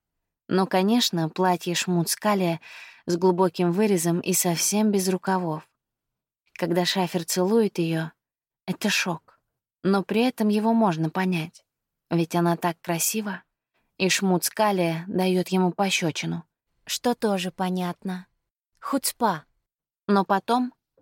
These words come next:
она хватает его лицо и целует в ответ. Потом Титис шмуцкали, оп,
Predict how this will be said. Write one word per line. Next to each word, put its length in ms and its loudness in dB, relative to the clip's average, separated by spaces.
она 220 4
хватает 560 2
его 240 2
лицо 380 2
и 140 -4
целует 460 2
в 40 -2
ответ. 440 -6
Потом 520 4
Титис 420 0
шмуцкали, 880 0
оп, 240 -8